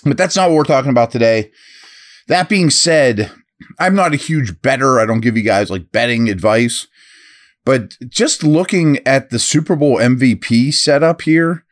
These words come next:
I'm shocked that there's two out there that are such long shots that I suggest you put a couple bucks on. And both are defensive linemen. One of them is Chris Jones to win M V P.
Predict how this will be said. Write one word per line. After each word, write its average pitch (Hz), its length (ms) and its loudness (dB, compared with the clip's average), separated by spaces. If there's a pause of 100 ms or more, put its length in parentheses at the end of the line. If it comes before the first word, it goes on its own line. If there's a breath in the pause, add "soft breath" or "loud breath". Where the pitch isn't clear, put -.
(760 soft breath)
I'm 311 240 2
shocked - 640 -2
that 110 160 -2
there's 117 380 -2
two 143 360 2
out 113 280 2
there 101 340 0
that 104 220 -2
are 107 140 0
such - 500 -4
long 117 320 2
shots 95 640 0
that 110 300 0 (360)
I 147 160 0
suggest 147 400 -2
you 107 60 -4
put 127 140 -2
a 110 40 -8
couple 104 220 0
bucks 101 260 0
on. 71 400 -10
And 123 460 2 (800 loud breath)
both 208 240 2
are 226 80 2
defensive 170 480 0
linemen. 107 580 0
One 135 340 2
of 196 40 0
them 185 200 2
is 120 240 0
Chris - 320 -2
Jones 143 500 0
to 135 140 -2
win 123 180 2
M 117 160 2
V 107 140 4
P. 80 360 -2